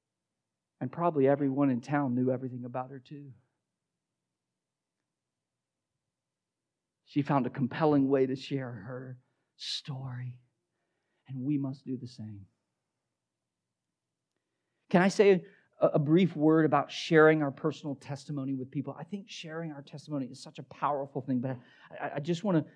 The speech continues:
give us a little bit of direction there, 'cause I hear people share their testimony all the time, and I'm always amazed by it. I love hearing people's testimony. It's so amazing to hear how God saved people. But let me, let me just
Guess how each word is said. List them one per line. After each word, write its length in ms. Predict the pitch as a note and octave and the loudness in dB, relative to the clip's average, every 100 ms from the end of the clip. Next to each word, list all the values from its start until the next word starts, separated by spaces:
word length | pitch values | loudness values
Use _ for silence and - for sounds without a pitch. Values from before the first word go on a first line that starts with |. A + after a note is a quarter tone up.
| - B2+ | -20 0
give 220 | C#3+ E3 | 4 4
us 100 | D#3+ | 4
a 60 | C#3+ | 4
little 340 | C#3+ D#3 D#3+ | 4 4 4
bit 120 | D3 | 2
of 100 | C#3+ | -2
direction 580 | B2+ C3+ B2 - - A#2 | -4 -6 -6 -8 -10 -8
there, 220 | A2+ A#2 - | -8 -10 -10
'cause 200 | B2+ - | -12 -6
I 100 | C#3+ | -4
hear 300 | C#3 - F3+ | -4 2 4
people 280 | F3 F3 E3 | 4 -2 -4
share 200 | - E3 | -4 -2
their 120 | D3 | -2
testimony 400 | D#3 - E3 C#3+ _ | -6 -6 -6 -6 _
all 220 | D#3+ F3 | 6 6
the 80 | E3+ | 6
time, 220 | E3+ D#3+ | -2 -2
and 100 | C3+ | 0
I'm 120 | A#2+ A#2 - | -2 -4 0
always 420 | E3+ F#3+ F3+ D3+ | 10 10 10 8
amazed 420 | C#3+ D3 D3+ C#3+ D3+ | 6 6 6 2 2
by 160 | D3 | 4
it. 80 | D3 | 6
I 80 | D3 | 6
love 460 | D3+ D#3 F3 F#3+ - | 6 10 12 10 8
hearing 280 | E3 D3+ | 0 0
people's 300 | C#3+ C3+ C#3+ | 0 -4 -4
testimony. 480 | - C#3 - D3 C#3 | -2 -4 0 0 0
It's 100 | D3 | -2
so 360 | - - G#3+ G3+ | -2 4 6 8
amazing 400 | D#3 D3 C#3 C#3 | 6 4 4 0
to 60 | C#3+ | 0
hear 220 | C3+ - - - | -4 -8 -18 -2
how 100 | D#3+ | 2
God 300 | C#3 C#3+ C#3 | 4 4 2
saved 360 | - C3+ B2 - | 0 0 0 -2
people. 320 | C3 A2 G#2+ _ _ - | -8 -8 -14 _ _ 6
But 140 | D#3+ | 12
let 140 | F3 | 12
me, 200 | G#3 F#3 F3 | 10 0 -2
let 80 | G3 | -2
me 80 | |
just 260 | G3+ F#3+ | 0 -2